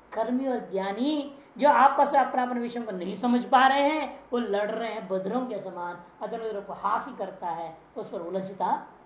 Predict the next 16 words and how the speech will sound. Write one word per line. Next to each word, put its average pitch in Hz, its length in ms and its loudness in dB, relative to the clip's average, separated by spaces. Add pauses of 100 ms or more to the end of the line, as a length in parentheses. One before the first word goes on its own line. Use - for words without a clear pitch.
नहीं 170 300 -12
है। - 200 -18 (840)
कुत 277 140 8
परिहासम, 294 1000 10 (760)
परिहास्यत्वम, 277 680 6 (460)
वो 254 100 4
दोनों 311 320 8
परिहास 269 500 4
के 339 80 -4
योग्य 285 300 2
ऐसे 285 220 2
क्यों 320 160 -4
कहते 294 300 6
हो? 277 500 6
इत्याशंक्य 240 800 2 (200)
निर्विषय 285 680 2